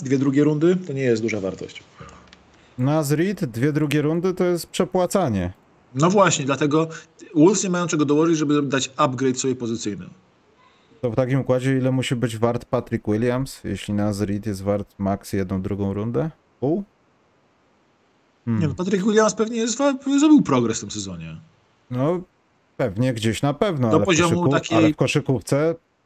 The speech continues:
Speaker 2: nie.
Speaker 1: Wiesz,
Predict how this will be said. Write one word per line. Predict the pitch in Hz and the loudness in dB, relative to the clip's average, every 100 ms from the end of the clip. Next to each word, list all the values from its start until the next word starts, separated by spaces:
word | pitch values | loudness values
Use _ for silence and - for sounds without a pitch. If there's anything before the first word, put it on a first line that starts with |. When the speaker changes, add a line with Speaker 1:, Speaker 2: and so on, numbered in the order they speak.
| 95 117 | -12 -4
Speaker 2:
nie. | 147 151 98 90 _ _ _ _ _ _ _ - - - _ - | -2 0 -2 -4 _ _ _ _ _ _ _ -20 -20 -20 _ 0
Speaker 1:
Wiesz, | 175 135 - | 2 2 -2